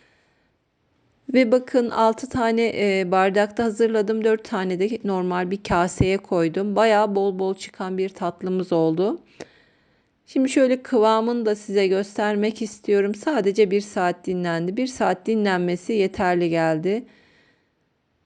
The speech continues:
Bakın kat kat nefis bir tatlı. Böyle tam yaz günlerine yakışan harika bir tarif.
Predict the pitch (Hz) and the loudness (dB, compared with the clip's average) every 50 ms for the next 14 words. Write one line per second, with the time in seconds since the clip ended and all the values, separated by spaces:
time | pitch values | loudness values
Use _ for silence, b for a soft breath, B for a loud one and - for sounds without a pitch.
0 | _ _ _ 226 233 233 - - 220 220 247 247 - - - 269 269 - - - | _ _ _ 0 0 2 0 -2 -2 -2 -4 -6 -10 -2 -2 0 0 -2 -6 -6
1 | - 226 208 208 208 - - 220 214 220 214 - 269 254 - - - 220 208 202 | -2 0 0 0 -2 -6 -4 -2 -2 -2 0 -2 -4 -6 -6 -4 0 0 0 0
2 | 208 - 220 196 190 190 - - 190 185 190 196 - 214 208 202 196 190 202 202 | 0 -4 -4 -4 -4 -4 -6 -6 -4 -4 -4 -2 0 0 2 2 2 2 2 0
3 | 202 - 247 226 226 226 220 226 226 226 214 214 190 202 190 190 185 185 180 180 | -2 -4 -4 -4 -2 0 2 2 2 2 2 0 -2 -2 -2 -2 -2 -2 -2 -2
4 | 180 180 180 185 185 - - - - 196 196 202 202 196 208 190 185 185 185 185 | -2 -2 -2 -4 -4 -6 -8 -6 -4 -4 -4 -4 -4 -4 -2 0 0 0 -2 -2
5 | - 220 196 185 185 180 180 - - 160 156 160 160 180 214 | -4 -4 -2 0 -2 -2 -2 -4 -2 0 0 0 0 0 -2